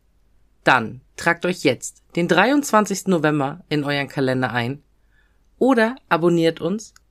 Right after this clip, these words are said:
Dadurch erhaltet ihr nämlich die Benachrichtigung, wenn es soweit ist. Und dann hören wir uns in einer Woche. Falls ihr aber ein bisschen mehr über uns erfahren wollt, dann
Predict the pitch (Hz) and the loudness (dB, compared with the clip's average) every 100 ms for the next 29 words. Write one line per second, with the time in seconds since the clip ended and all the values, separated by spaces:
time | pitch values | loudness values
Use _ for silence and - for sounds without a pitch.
0 | - 233 180 143 165 - 170 165 190 180 | -2 2 4 2 0 -2 -2 2 2 0
1 | - 202 202 - 196 208 220 240 - 214 | -2 0 0 -4 -2 2 2 0 -6 -8
2 | 214 185 185 175 165 156 - 143 139 127 | -6 0 0 0 -2 -4 -4 -2 -2 -4
3 | 135 - _ _ _ _ _ _ - 254 | -10 -12 _ _ _ _ _ _ -6 0
4 | 185 151 170 _ _ - 233 143 135 120 | 2 2 -4 _ _ -2 0 0 -2 -4
5 | 110 113 127 147 120 - - _ _ _ | -10 -6 -4 -4 -6 -10 -20 _ _ _
6 | _ _ _ _ _ _ _ - 214 220 | _ _ _ _ _ _ _ -2 -2 2
7 | 240 233 226 240 - 240 226 269 226 170 | 2 2 2 0 -2 -2 2 2 2 2
8 | 156 156 147 - 143 131 123 139 147 _ | 2 0 -6 -4 -4 -4 -6 -8 -10 _
9 | _ _ _ _ _ 165 131 - | _ _ _ _ _ 0 0 -2